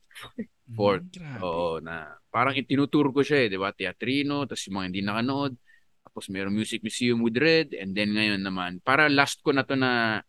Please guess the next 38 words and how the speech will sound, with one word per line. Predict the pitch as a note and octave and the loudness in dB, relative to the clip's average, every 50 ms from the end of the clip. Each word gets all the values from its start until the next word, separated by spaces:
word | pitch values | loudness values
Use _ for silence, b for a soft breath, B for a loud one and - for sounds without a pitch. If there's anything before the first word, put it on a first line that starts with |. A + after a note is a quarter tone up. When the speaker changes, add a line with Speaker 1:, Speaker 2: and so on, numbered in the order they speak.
| _ _ _ _ _ _ _ | _ _ _ _ _ _ _
Speaker 2:
ito | - - - | -10 -8 -6
kasi | - - - - - C#3 | -6 -6 -4 0 2 2
yung | B2+ B2+ B2 B2 A#2+ A#2 G#2+ - | 2 2 2 0 -2 -4 -6 -8
parang | _ - D3 C#3 C#3 C#3 | _ 0 0 0 0 0
set | - - C#3+ C3 | 0 0 0 0
siya | - - - C3 | 0 -2 -2 0
na | C3 C3 | 0 -2
special | - - C3 A#2 A2 G#2 - A#2 G#2+ F#2+ | -2 -2 -2 -2 -2 -2 -4 -6 -6 -6
eh. | E2 E2 _ _ _ _ _ _ _ - | -8 -10 _ _ _ _ _ _ _ -6
Speaker 1:
Hmm. | D3 D3 C#3+ C3 B2 A#2 A#2 A2+ A2+ A2+ A2 | -4 -2 -2 -2 -2 -2 -4 -4 -4 -6 -6
Speaker 2:
Ah, | G#2 F#2+ F2 | -8 -6 -6
ito | G2 G#2+ G#2+ | -6 -4 -2
yung | G2+ G2+ G2+ G2 F#2+ F#2+ F#2 F#2 | -2 -2 -2 -2 -4 -4 -4 -4
mga | F#2 F#2 F#2 F#2+ G2+ | -4 -4 -4 -6 -6
jokes, | G#2 G#2+ A#2 A#2+ A#2+ A#2+ A#2+ A2+ - - - | -4 -2 0 2 2 2 0 -2 -6 -12 -18
and | - - | -14 -10
then | F#2+ F#2+ F#2+ | -8 -6 -6
minsan | F#2+ G2 F#2+ - A2 G#2 | -6 -6 -6 -6 -8 -8
pa | - F#2 | -6 -6
iba-iba, | E2+ F2 F2+ F2+ - F2+ G2+ G2 G2 F#2+ F#2 F2+ | -8 -8 -6 -6 -6 -6 -4 -4 -2 -4 -4 -4
pero | - F#2+ F#2 F#2 F#2+ F#2 F2+ F2 F2 E2+ - _ _ _ _ _ _ _ | -6 -6 -6 -4 -4 -6 -6 -6 -8 -8 -10 _ _ _ _ _ _ _
pinaghirapan | - B2 C3 C#3 B2+ C3 C3 C3 B2+ B2+ - C3 | -4 0 0 2 4 6 6 6 4 2 2 0
ko | B2+ B2 | 0 0
talaga | B2+ - C3 B2 A#2+ A#2 B2 | 0 0 0 0 0 0 0
to | A#2+ - B2 | 0 -2 -2
ng | A#2+ A#2+ A#2+ A#2 A#2 A#2 A#2 A2+ A2+ A2+ A2+ G#2+ - | 0 0 0 -2 -2 -2 -2 -2 -4 -4 -6 -8 -4
pandemic | _ - A#2+ B2 B2 A2 B2 A#2+ A#2 A2+ A2+ A#2 A2+ _ | _ 0 2 2 4 4 4 4 4 4 2 0 -2 _
jokes | - - A2+ G#2+ G#2 - - - - - - _ _ _ _ _ _ _ _ - | -4 -2 -2 -2 -2 -4 -8 -8 -8 -8 -10 _ _ _ _ _ _ _ _ -18
Speaker 1:
Ayun. | - B2+ A#2 A2+ A#2 C3 D3+ | -14 -12 -10 -10 -10 -10 -8
Speaker 2:
at | F3+ G#3+ C#4 | -6 -8 -6
mga | C4 A#2+ A#2+ A#2+ A2+ - | -2 -2 0 2 0 2
political. | - A#2+ A2+ G#2+ G#2 G#2+ - - G#2+ - A2+ G2+ G2 F2 _ | 2 2 4 4 4 2 2 -2 -2 0 0 0 0 -2 _
Marami | - B2 C#3 C#3+ C#3+ D3+ | -6 -4 -2 -2 -2 -2
rin | D3 D3 | -2 -2
tayong | C#3+ D3 C#3 C3+ B2+ | -2 -2 -2 -2 -2
political | A#2+ B2+ A#2 A2+ A2+ - - G2+ G2 F#2+ F2 | -2 0 0 0 0 -2 -4 -6 -6 -8 -8
jokes | E2 - F2+ G2 F#2+ - - - | -8 -8 -8 -8 -8 -10 -12 -12
dahil | F#2 F2 F2+ F#2+ G#2+ A2+ | -10 -8 -8 -8 -8 -8